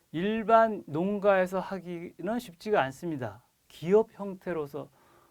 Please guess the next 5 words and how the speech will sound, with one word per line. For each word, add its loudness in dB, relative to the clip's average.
한다면 -8
모르지만 -10
일반 -2
농가에서 -2
종가-, -8